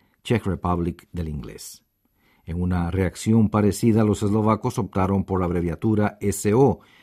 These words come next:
resultado del nombre slovensko. Ambas versiones fueron rechazadas por los organismos internacionales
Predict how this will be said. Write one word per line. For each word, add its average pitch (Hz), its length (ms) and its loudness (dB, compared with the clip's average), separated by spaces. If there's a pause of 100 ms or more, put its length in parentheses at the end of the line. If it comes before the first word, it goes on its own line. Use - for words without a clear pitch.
(160)
resultado 78 680 -10
del 71 300 -10
nombre 87 560 0
slovensko. - 800 -4 (840)
Ambas 90 380 -2
versiones 123 540 0
fueron 123 280 0
rechazadas 104 680 -2
por 101 140 -4
los 92 120 -4
organismos 82 640 -6
internacionales 95 920 -2